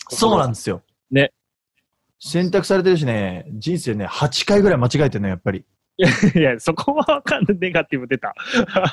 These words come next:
Speaker 1: あの、いや、今思うと、
Speaker 2: うん、うん。
Speaker 1: こここうじゃなかったなって思うけど、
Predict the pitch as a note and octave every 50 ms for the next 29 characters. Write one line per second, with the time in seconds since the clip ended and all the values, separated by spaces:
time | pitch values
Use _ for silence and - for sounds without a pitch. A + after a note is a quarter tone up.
0 | - E3 D#3 C#3+ D#3+ D#3+ D#3 D#3 F3+ F#3 - - A#3+ B3 C#4 C#4+ B3 A3 G#3 G3+
1 | G#3 A3+ A3+ G#3+ G3+ - A#3+ A#3+ A3+ F#3+ C#3+ A2 G2+ - - B2+ B2 A2+ G#2 F#2+
2 | F#2 - - A2+ A2 C#3+ D#3+ F3 D#3 - G#3 A3 G#3+ F3+ E3+ D#3 E3 G3 G3 G3+
3 | F#3+ - - - E3 F3+ F#3 E3+ - E3+ E3 D#3+ D#3 D#3 C#3+ C#3 B2